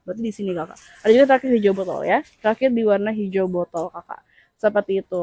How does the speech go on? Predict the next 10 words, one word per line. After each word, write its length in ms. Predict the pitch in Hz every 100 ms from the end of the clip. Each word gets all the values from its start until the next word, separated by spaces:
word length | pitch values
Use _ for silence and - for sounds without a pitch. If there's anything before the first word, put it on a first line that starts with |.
| 170
ya. 320 | 165 208 311 _
Untuk 320 | 208 214 262
warna-warna 720 | 233 226 208 202 202 190 208 415 - _ _ _ _ _ _ _ _ _ 226
etalase 480 | 233 226 226 262
nomor, 560 | 262 233 226 208 226 -
eh, 560 | 233 226 220 220 214 220 - - _ _
delapan 560 | - 202 208 202 196 190
kita 160 | 185 190
ya, 80 |
untuk 80 | 220